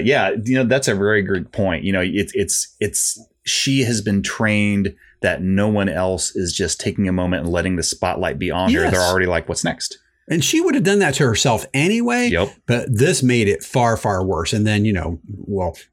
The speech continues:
Speaker 2: what might have saved the day if Chris came in and just said, "Hey, Leslie, take a beat."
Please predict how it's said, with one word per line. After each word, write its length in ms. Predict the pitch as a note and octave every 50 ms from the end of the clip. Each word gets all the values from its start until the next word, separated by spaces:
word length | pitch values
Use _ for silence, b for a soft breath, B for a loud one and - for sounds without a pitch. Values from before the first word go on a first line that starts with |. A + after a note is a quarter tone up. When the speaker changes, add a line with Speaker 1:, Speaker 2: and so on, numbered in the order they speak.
| - -
Speaker 2:
what 260 | - C3 A#2 A#2 A2 A2+
might 220 | A2+ A#2+ D3+ G#3+
have 120 | A3+ G3+
saved 260 | - - C3 A2+ G2+ F#2+
the 40 |
day 140 | F2 F#2+ F#2+
if 140 | F#2 - -
Chris 260 | - - F3+ A#3 -
came 240 | - - A2+ G#2 F#2+
in 80 | F2+ E2+
and 160 | E2+ F2 F2
just 180 | G2 G2+ -
said, 140 | - F2+ E2
"Hey, 220 | - A#2 C3 C#3+ C#3
Leslie, 400 | - G#2 C3 C3+ A2 A2 G2 F2
take 180 | - C3+ B2
a 80 | A2 F2
beat." 400 | F2 A#2+ F3+ E3 A#2 A2 -